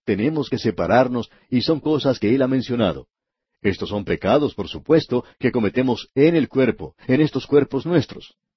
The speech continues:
Tienen que ver con deseos impuros, apetitos desenfrenados, borracheras, glotonería, libertinaje, afectos equivocados, deseando tener hoy las cosas malas.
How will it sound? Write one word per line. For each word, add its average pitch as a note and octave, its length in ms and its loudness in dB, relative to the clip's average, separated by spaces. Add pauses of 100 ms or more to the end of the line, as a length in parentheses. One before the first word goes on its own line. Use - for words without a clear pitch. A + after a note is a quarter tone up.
(320)
Tienen D3+ 240 -2
que G2+ 100 -2
ver B2 180 2
con A2+ 160 -2
deseos G2 480 0
impuros, G2 640 0
apetitos A2+ 880 -2
desenfrenados, G#2+ 960 0 (160)
borracheras, G2+ 800 0
glotonería, G#2 680 0
libertinaje, G#2 800 -2 (160)
afectos C3 480 -2
equivocados, A2+ 760 0 (240)
deseando C#3+ 540 2
tener C3 300 2
hoy D#3 120 4
las C3 180 2
cosas B2+ 340 -4
malas. C#3 400 0